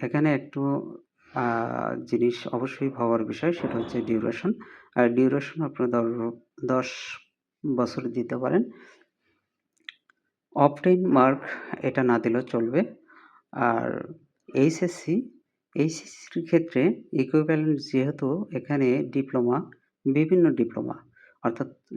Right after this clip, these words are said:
diploma in medical assistant, diploma in medical technology, ল্যাব,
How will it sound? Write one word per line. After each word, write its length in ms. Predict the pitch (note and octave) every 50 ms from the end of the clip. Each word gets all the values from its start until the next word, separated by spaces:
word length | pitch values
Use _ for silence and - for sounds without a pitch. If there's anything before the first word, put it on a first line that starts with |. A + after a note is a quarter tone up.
| C#3
diploma 360 | B2+ C3+ C3+ - C#3 C3 C3 B2+
in 100 | B2+ B2 B2 B2
medical 320 | B2 A#2+ B2 B2 B2+ B2
assistant, 520 | A#2+ A2+ A2 A2+ - - - B2 A#2+ A#2 C3 C3+ C3+ A#2+
diploma 380 | A#2+ A#2 - - B2 A#2+ A#2+
in 200 | A#2 A2+ A#2 A#2
medical 320 | - A#2+ - B2 A#2+ A#2 A#2+
technology, 500 | A#2 - B2+ B2 B2 A#2+ A#2 A#2 A#2+ A#2
ল্যাব, 320 | A#2 A#2 A#2 A2+ A2